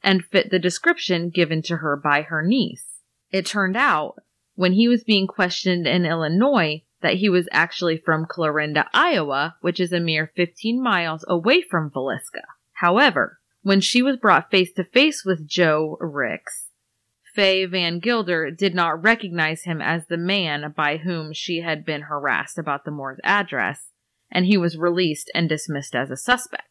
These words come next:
I want to go ahead and tell everyone that if you hadn't done any reading on this subject, Villisca Iowa dot com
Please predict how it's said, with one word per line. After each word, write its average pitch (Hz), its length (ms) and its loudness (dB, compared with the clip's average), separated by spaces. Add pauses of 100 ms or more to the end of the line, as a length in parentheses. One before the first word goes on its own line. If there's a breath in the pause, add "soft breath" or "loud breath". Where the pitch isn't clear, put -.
I 240 80 -4
want 381 140 0
to 349 100 -2
go 294 80 6
ahead 240 180 4
and 214 120 4
tell 180 260 2
everyone 226 760 -2
that 185 120 0
if 180 140 -2
you 180 140 -4
hadn't 185 680 -4
done 175 320 4
any 247 300 2
reading 254 400 0
on 254 140 0
this 247 180 -2
subject, 262 480 0 (400)
Villisca 233 400 -2
Iowa 190 380 0
dot 180 260 -2
com 170 420 2